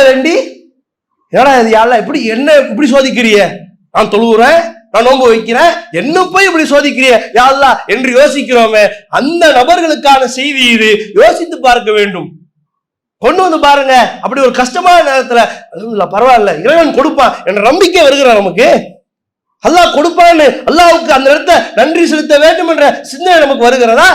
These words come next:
அல்லது அல்லாஹ்வை, இறைவனை, கூட இருக்கக்கூடிய நம்முடைய சொந்தங்களை, பந்தங்களை தூற்ற வேண்டும் என்ற சிந்தனை வருகிறதா? சாப்பாடு கொஞ்ச நேரம் லேட் ஆயிருச்சு,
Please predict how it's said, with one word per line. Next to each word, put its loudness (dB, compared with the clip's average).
அல்லது -2
அல்லாஹ்வை, 2
இறைவனை, 0
கூட 4
இருக்கக்கூடிய -4
நம்முடைய -2
சொந்தங்களை, 0
பந்தங்களை 0
தூற்ற 0
வேண்டும் 0
என்ற 0
சிந்தனை -2
வருகிறதா? 0
சாப்பாடு 0
கொஞ்ச -2
நேரம் 2
லேட் 0
ஆயிருச்சு, -2